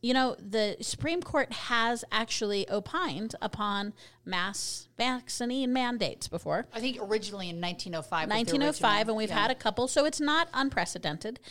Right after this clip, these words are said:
Speaker 1: So we do have a judicial record, and that's how America works, is on their judicial record. So I don't have a degree that many feel about the, the confidence of unconstitutionality. I think we're overusing that term, and I think, in fact, it, fact, it is constitutional.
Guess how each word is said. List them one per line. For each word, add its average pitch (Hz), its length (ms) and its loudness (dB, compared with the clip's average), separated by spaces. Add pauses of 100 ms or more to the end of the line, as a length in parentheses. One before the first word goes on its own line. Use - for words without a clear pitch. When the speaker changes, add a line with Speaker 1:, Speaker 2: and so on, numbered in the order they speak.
(140)
Speaker 1:
So - 140 -2
we 247 80 2
do 233 320 2
have 233 260 2
a 233 60 4
judicial 202 440 -2
record, 190 320 -2
and 208 140 0
that's 180 180 -2
how 208 140 2
America 202 420 -2
works, 190 320 -4
is 196 120 -8
on 175 140 -4
their 196 120 -4
judicial 208 420 -8
record. 185 360 -4 (280)
So - 300 2
I 262 400 2
don't 233 300 4
have 196 240 0
a - 20 -4
degree 170 540 -6 (320)
that 185 320 0
many 180 340 0
feel 175 320 -2
about 165 240 -2
the, 156 120 -10 (180)
the 185 100 -10
confidence 170 640 -8
of 165 100 -6
unconstitutionality. 151 1120 -8
I 151 100 -4
think 202 200 -6
we're 180 120 2
overusing 185 580 0
that 143 200 -4
term, 247 380 2 (320)
and 180 100 -2
I 180 60 0
think, 175 240 -6
in 170 120 -6
fact, 160 300 -2
it, 165 140 -6 (160)
fact, 160 300 -2
it 160 100 -6
is 160 160 -6
constitutional. - 800 -8